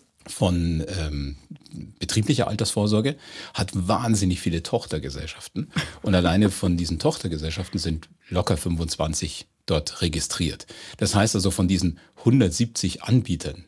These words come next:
die man jetzt denkt, „Oh, da hast du als Makler oder Maklerin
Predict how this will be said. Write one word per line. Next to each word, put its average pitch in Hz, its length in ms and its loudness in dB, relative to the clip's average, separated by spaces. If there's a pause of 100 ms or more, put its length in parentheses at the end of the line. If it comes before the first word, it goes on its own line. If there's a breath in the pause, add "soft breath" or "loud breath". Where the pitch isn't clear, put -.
(260)
die 87 100 2
man 73 300 -2 (300)
jetzt - 280 -6
denkt, - 300 -4
„Oh, - 160 0 (160)
da - 240 -6
hast - 180 -4
du 92 80 0
als 82 320 -4 (220 soft breath)
Makler 85 600 2
oder 78 120 -4
Maklerin 85 580 0